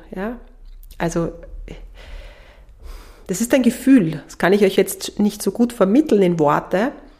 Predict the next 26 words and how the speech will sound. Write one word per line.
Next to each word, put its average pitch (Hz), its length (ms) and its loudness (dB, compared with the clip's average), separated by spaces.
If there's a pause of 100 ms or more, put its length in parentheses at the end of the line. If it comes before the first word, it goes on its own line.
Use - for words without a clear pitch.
(400)
Und 175 180 -4
das 170 200 -6
hat 175 280 -6
mich 185 220 -6
sowas 208 420 0
von 185 160 -4
fasziniert. 180 920 -6 (1000)
Und - 400 -10
die 185 100 0
hat 196 160 -4
schon 233 160 0
noch 302 180 0
ein 214 180 -2 (400)
anspruchsvolles 214 840 -2
Leben, 240 540 -2 (200)
ja. 226 280 -6 (1500)
Und 190 680 -8 (160)
hat - 140 -16
selber 202 460 2
halt 190 400 -4 (220)
mit 185 140 -6
einem 180 220 -2
Mann 175 220 -2
verheiratet 185 840 -4
gewesen, 180 540 -2
der 170 460 -2